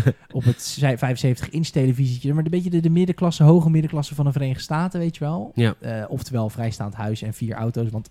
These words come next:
Speaker 2: <laughs> alles op de lease.
Speaker 1: Tuurlijk.
Speaker 2: Ehm,
Speaker 1: Inclusief
Speaker 2: ik heb
Speaker 1: de Xbox trouwens.
Speaker 2: Inclusief straks de Xbox.
Speaker 1: Vijfendertig dollar per maand heb je een Xbox Series X.
Speaker 2: Die gaat zo op de creditcard daar. En
Speaker 1: Nee, maar
Speaker 2: die
Speaker 1: die, die heb je een
Speaker 2: is
Speaker 1: Xbox Series X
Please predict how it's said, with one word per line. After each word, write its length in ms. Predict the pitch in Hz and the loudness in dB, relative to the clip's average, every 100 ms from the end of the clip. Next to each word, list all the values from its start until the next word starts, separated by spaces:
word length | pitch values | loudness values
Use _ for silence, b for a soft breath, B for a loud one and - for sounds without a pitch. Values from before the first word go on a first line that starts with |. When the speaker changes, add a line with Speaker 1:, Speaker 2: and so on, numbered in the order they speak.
| - | -8
Speaker 2:
<laughs> 120 | 960 784 | -2 2
alles 240 | 226 156 | 2 2
op 100 | 147 | 2
de 60 | 135 | 0
lease. 300 | 143 165 - B | 0 -2 -8 B
Speaker 1:
Tuurlijk. 280 | 151 110 b b - | 2 2 b b -6
Speaker 2:
Ehm, 680 | 139 139 131 131 127 123 123 - _ _ | 2 4 6 6 4 0 -4 -10 _ _
Speaker 1:
Inclusief 340 | 175 151 127 | 2 6 6
Speaker 2:
ik 60 | 110 | 4
heb 100 | 127 | 0
Speaker 1:
de 60 | |
Xbox 260 | 156 127 - | -2 -4 -4
trouwens. 260 | - 202 - | 2 4 4
Speaker 2:
Inclusief 280 | 143 139 - | 4 4 4
straks 240 | 175 156 | 0 0
de 80 | 156 | 2
Xbox. 160 | 147 - | 0 4
Speaker 1:
Vijfendertig 680 | 151 214 180 160 156 135 | 6 6 4 2 0 -2
dollar 300 | 107 165 147 123 | 0 2 2 2
per 120 | 123 | 0
maand 280 | 147 147 123 | 0 0 -2
heb 140 | 117 | 0
je 80 | 120 113 | 0 0
een 80 | 165 | -2
Xbox 280 | - 139 - | -2 -6 -2
Series 300 | 143 120 - 185 | 0 0 0 -4
X. 260 | - - - - | -6 -14 -18 -2
Speaker 2:
Die 120 | 139 | 0
gaat 220 | - 160 | 0 0
zo 180 | - 196 | 2 2
op 80 | 185 | 4
de 80 | 185 | 2
creditcard 460 | 180 151 - 123 | 0 -2 -2 -2
daar. 220 | 113 123 - | -2 -6 -2
En 80 | 220 | 2
Speaker 1:
Nee, 80 | |
maar 100 | 165 | 4
Speaker 2:
die 80 | 147 208 | 4 2
Speaker 1:
die, 20 | 240 | 2
die 80 | |
heb 80 | 208 | 2
je 60 | 202 | 2
een 60 | 196 | 2
Speaker 2:
is 40 | |
Speaker 1:
Xbox 220 | 214 190 | 0 -2
Series 180 | - 185 | -2 -2
X 180 | 196 - | -4 -10